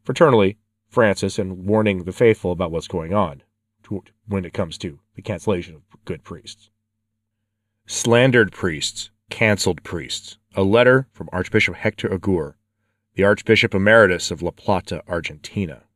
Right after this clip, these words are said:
dated the twenty-eighth of November, twenty twenty-three. Several priests who follow the teachings of Pope Francis with attention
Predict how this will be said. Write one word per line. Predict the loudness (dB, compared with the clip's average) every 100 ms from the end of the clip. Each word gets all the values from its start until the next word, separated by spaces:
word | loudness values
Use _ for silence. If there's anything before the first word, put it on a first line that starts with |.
| _ _ _ -2
dated | 0 0 -2
the | -6
twenty-eighth | -8 0 2 4 2 -4
of |
November, | -8 -2 0 0 -6 -8 _
twenty | -16 -14 -14
twenty-three. | -16 -18 -14 -10 -10 -10 _ _ _ _ _ _ _ _ _ _ _ _ _ _ _ _ _ _ _ _ _ _
Several | 2 4 6 6
priests | 6 2 2 2 -2
who |
follow | 0 4 6 6
the | 2
teachings | -4 -6 -4 -6 -8
of | -4
Pope | 0 0 0
Francis | 0 0 0 -4 -4
with | -6 -6
attention | -6 -2 0 -2 -6